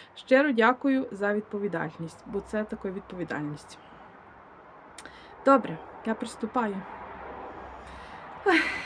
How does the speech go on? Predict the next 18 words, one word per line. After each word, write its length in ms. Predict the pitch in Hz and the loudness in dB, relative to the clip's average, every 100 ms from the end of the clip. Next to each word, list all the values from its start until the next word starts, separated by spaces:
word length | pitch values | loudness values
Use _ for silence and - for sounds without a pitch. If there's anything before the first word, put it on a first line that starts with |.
| - - - - - | -10 -12 -12 -6 8
але 240 | 254 247 | 10 10
ще, 180 | 240 269 | 8 2
ага. 300 | 220 214 220 - - - - _ - - - - - - - | 4 4 4 2 -8 -14 -18 _ -14 -14 -14 -20 -20 -8 4
В 40 | |
мене 180 | 254 247 | 8 10
є 140 | 240 | 8
такий 240 | 240 240 240 | 6 4 4
препарат, 680 | 240 233 226 214 202 214 226 - - - _ _ _ _ _ _ _ _ _ - | 6 4 6 6 8 6 4 -6 -16 -20 _ _ _ _ _ _ _ _ _ 2
фунгіцид 1040 | 254 233 214 226 226 - 233 247 - - - - _ - - - - - - | 6 8 10 8 6 8 8 8 2 -10 -18 -20 _ -20 -20 -20 -20 -14 -2
для 280 | 196 247 | 8 10
захисту 800 | 226 233 233 233 233 233 - 254 | 10 10 10 8 6 2 6 8
газонів 840 | 226 233 220 214 247 254 269 277 226 | 8 8 6 8 8 10 8 6 2
від 220 | 226 226 | 2 2
снігової 500 | - 226 226 247 233 | 4 6 10 10 10
плісняви, 480 | 226 254 254 277 254 | 6 2 4 6 8
обробки 440 | 226 226 240 - | 6 6 4 6
насінневого 520 | 226 226 226 226 220 | 4 6 8 10 10
матеріалу. 640 | 214 220 220 208 180 175 | 6 4 6 6 6 2